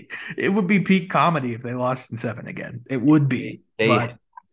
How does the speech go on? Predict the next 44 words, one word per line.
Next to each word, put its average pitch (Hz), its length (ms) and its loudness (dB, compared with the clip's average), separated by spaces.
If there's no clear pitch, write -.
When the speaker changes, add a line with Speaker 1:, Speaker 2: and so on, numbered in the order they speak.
Speaker 2:
to 95 160 -6
finish 80 320 -10
this - 240 -8
series 65 320 -6
off 58 240 -8
in 73 140 -12
less 53 240 -12
than - 160 -16
six. - 540 -12
'Cause 107 220 0
once 117 420 -2
they, 196 180 0
once 180 280 -6
they 214 140 2
just 170 240 -6
get 123 140 0
out 117 120 -2
of 113 60 -4
the 110 120 -6
first 107 280 -6
round, 98 200 -6
they 92 100 -4
can 98 160 -8
go 92 140 -2
seven 90 360 -6
all 87 120 -4
the 87 60 -4
live 87 260 -8
long 90 300 -6
day. 87 360 -8
Until 120 520 -2
then, 92 480 -6
you 170 220 0
gotta 85 340 -6
wrap 80 380 -10
this 80 240 -8
up 85 220 -6
Speaker 1:
Yeah. 87 80 -6
Speaker 2:
before 85 300 -14
it - 120 -18
goes 82 300 -10
seven. 85 420 -10
They, 104 200 -6
they, 139 340 2